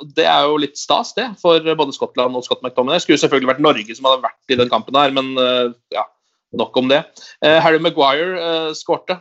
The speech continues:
for England. De slo Irland. Da fikk Dean Henderson også sin, eh, debut, da han ble bytta inn etter pause. Slapp ikke inn, eh, noen mål, men, eh, hadde vel kanskje ikke så mye å gjøre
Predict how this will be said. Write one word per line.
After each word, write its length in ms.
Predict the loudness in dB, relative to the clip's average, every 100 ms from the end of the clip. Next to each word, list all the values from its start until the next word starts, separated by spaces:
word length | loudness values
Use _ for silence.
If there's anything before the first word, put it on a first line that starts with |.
| 0
for 100 | 0
England. 520 | 0 -2 -2 -2 -8
De 100 | -10
slo 200 | -6 -4
Irland. 340 | -4 -2 -2 0
Da 80 | -2
fikk 220 | -2 0
Dean 140 | 0
Henderson 480 | 0 -4 -6 -6 -4
også 140 | -4 -2
sin, 300 | -2 -2 -4
eh, 720 | -2 0 -2 -6 -18 _ _ -20 _ -2
debut, 360 | 0 0 0
da 100 | 2
han 80 | 2
ble 120 | 2
bytta 340 | 0 0 0 0
inn 100 | -2
etter 220 | -8 -6
pause. 380 | -2 -2 -2 -6
Slapp 220 | -4 -4 -2
ikke 160 | 0
inn, 180 | 0 0
eh, 120 | -2 -2
noen 240 | -2 2
mål, 240 | 4 4
men, 260 | 2 -2 -2
eh, 260 | -2 -2 -2
hadde 140 | -2 -4
vel 80 |
kanskje 200 | -10 -10 -10
ikke 100 | -6
så 160 | -4
mye 200 | -6 -8
å 20 | -4
gjøre 160 | -4